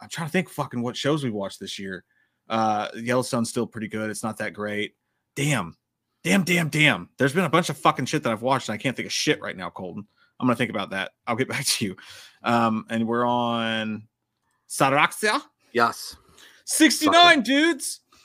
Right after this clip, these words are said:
Speaker 1: Longtime listener, first super chat. Thank you, man. Uh, it says, "I can't wait for Scream Six. Let's go, Stu! Get it up, baby!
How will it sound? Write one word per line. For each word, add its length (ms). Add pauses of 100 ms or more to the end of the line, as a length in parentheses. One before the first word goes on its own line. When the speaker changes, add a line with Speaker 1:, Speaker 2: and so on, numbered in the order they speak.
(200)
Speaker 1:
Longtime 460
listener, 320
first 360
super 200
chat. 340
Thank 300
you, 140
man. 400 (320)
Uh, 220
it 60
says, 380 (120)
"I 40
can't 280
wait 180
for 80
Scream 260
Six. 340
Let's 140
go, 140
Stu! 680 (320)
Get 120
it 100
up, 220
baby! 380